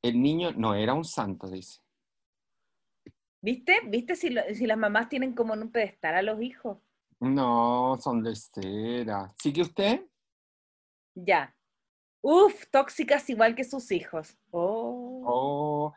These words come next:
Speaker 1: "Mi suegra es lo máximo, siempre cuidando de mí". Oh. De mi Lu. ¿Quién será Lu? Ya, yo sé quién es en todo caso. Le vamos a preguntar.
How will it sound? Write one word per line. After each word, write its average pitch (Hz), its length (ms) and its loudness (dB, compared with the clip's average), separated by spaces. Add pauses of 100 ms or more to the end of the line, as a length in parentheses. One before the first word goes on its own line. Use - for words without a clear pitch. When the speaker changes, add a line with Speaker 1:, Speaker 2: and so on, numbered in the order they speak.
(200)
Speaker 1:
"Mi 135 180 4
suegra 170 500 0
es 143 180 -4
lo 156 160 2
máximo, 107 600 -2
siempre 160 580 -4
cuidando 135 560 -2
de 147 100 -2
mí". 98 340 -4 (680)
Oh. 95 880 -4 (840)
De 123 140 2
mi 135 120 8
Lu. 135 340 6 (1080)
¿Quién 147 140 -2
será 139 220 -6
Lu? 107 260 -6 (840)
Ya, 104 140 -4
yo 95 120 -6
sé 107 140 -10
quién 107 200 -4
es 107 80 -2
en 98 60 -8
todo 73 160 -10
caso. - 260 -20 (220)
Le 117 100 0
vamos 120 160 4
a 117 40 0
preguntar. 104 420 -4